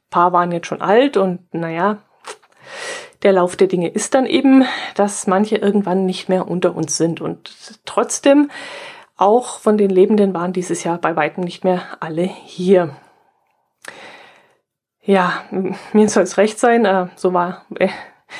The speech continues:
endlich mal wieder etwas Ruhe angesagt und ich konnte mir dann endlich mal ein bisschen Zeit für mich nehmen. Ich habe dann unter anderem das Buch Stimmen von Ursula Poznanski zu Ende gelesen, das ich übrigens sehr empfehlen kann,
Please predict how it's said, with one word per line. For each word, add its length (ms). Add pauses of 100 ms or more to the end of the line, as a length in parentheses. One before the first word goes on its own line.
(260)
endlich 320
mal 180
wieder 240
etwas 340
Ruhe 240
angesagt 640
und 120
ich 120
konnte 280
mir 200
dann 340 (200)
endlich 340
mal 80
ein 100
bisschen 340
Zeit 340
für 160
mich 200
nehmen. 380 (560)
Ich 160
habe 180
dann 200
unter 220
anderem 380 (440)
das 200
Buch 360
Stimmen 540
von 260
Ursula 640
Poznanski 720
zu 140
Ende 220
gelesen, 460 (460)
das 160
ich 280 (280)
übrigens 380
sehr 260
empfehlen 400
kann, 280